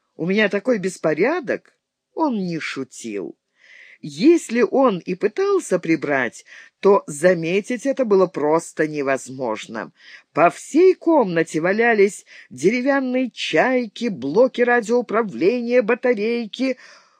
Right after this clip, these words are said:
куски бальсы, подоконники завалены каким-то железом, и все это насквозь пропахло нитрокраской. На кофейном столике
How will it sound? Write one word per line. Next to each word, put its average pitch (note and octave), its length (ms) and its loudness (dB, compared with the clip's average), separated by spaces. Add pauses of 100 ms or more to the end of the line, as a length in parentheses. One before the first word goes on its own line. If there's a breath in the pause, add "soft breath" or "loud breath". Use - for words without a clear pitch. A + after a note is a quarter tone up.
(200 soft breath)
куски C4 560 -2
бальсы, A#3 960 0 (640 loud breath)
подоконники B3+ 880 2
завалены G#3+ 580 2
каким-то G#3+ 600 0 (640 loud breath)
железом, A#3 1080 2 (240 loud breath)
и G3+ 160 -2
все - 420 -2
это C#4+ 280 2
насквозь G3+ 680 -2
пропахло E3 960 0
нитрокраской. C#3 1160 -8 (1080)
На F#3 160 0
кофейном A#3 600 2
столике E3+ 800 -2